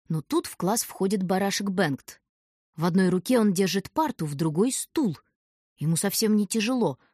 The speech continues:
Он мог бы запросто закинуть на плечо семь или восемь парт и галопом проскакать вокруг церкви.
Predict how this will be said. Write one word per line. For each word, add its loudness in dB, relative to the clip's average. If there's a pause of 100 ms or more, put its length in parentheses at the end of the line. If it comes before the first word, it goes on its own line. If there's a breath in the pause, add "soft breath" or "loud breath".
(160)
Он 6
мог 6
бы 4
запросто 0
закинуть 0
на 0
плечо -2
семь 2
или 2
восемь 0
парт -4 (220 loud breath)
и -2
галопом 2
проскакать -4
вокруг -2
церкви. -4